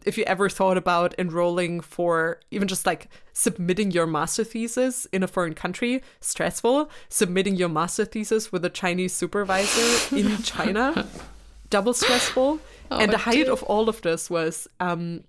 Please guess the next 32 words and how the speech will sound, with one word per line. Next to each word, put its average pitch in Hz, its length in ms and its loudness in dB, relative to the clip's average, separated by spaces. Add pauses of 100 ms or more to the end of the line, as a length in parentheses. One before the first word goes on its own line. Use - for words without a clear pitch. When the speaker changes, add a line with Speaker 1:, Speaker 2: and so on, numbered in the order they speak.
(100)
Speaker 1:
that 196 140 -2
I 190 180 2
actually 214 400 -2
got 185 380 0
invited 165 680 -2 (140)
to 180 460 -4
speak - 320 -6
at 170 100 -2
a 170 40 -4
conference. 165 840 -6
Um, 156 340 -6 (540)
and, 190 120 -2
like, 175 260 -2
uh, 180 120 0
my 175 160 0
environmental 170 720 0
conscious 165 420 -6
is 160 120 -4
screaming, 170 460 -4
but 156 220 -6
it 170 120 -4
was 170 180 0
an 170 100 -4
amazing 160 380 -4
opportunity, 160 640 -4
so 160 160 -4
forgive 180 320 -4
me. 170 200 -2 (480)
Um, 185 220 2
I 190 120 4
actually 220 360 2
flew 196 480 -2